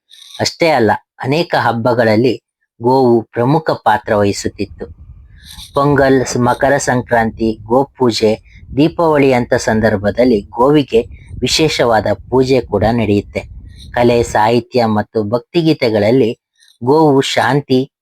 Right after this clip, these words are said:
ತಾಯಿಯ ಪ್ರೀತಿ ಮತ್ತು ಸಮೃದ್ಧಿಯ ಪ್ರತೀಕವಾಗಿ ಕಾಣಿಸುತ್ತದೆ. ಸಾಮಾಜಿಕ ಮಹತ್ವ ಎಂದರೆ ಭಾರತದ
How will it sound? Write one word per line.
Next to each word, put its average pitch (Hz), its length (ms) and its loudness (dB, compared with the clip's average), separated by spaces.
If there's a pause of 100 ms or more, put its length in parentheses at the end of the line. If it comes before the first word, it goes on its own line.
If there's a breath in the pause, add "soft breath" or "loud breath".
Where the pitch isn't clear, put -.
(140)
ತಾಯಿಯ 156 400 2
ಪ್ರೀತಿ 120 460 -2
ಮತ್ತು 110 360 -4 (460 soft breath)
ಸಮೃದ್ಧಿಯ 160 1200 0
ಪ್ರತೀಕವಾಗಿ 117 840 0
ಕಾಣಿಸುತ್ತದೆ. 104 800 -4 (560)
ಸಾಮಾಜಿಕ 180 640 0
ಮಹತ್ವ 123 600 0 (560)
ಎಂದರೆ 117 460 0
ಭಾರತದ 160 580 0